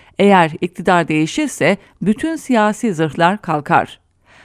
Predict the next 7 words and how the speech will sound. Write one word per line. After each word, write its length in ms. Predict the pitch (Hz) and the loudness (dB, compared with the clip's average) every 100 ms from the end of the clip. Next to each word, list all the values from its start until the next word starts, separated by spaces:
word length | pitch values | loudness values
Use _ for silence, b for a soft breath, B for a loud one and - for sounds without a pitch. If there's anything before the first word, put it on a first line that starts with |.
| b - | b 0
Nasıl 380 | 233 247 247 202 | 2 2 0 0
Kozlu'nun 600 | 226 202 196 196 240 311 | 0 0 0 2 2 2
T 180 | 247 | -2
T 160 | 214 220 | -2 -2
K 200 | 226 214 | -2 -2
genel 360 | 180 185 226 214 | 0 2 2 2
müdürleri, 640 | 156 160 143 139 202 | 0 -2 -2 0 0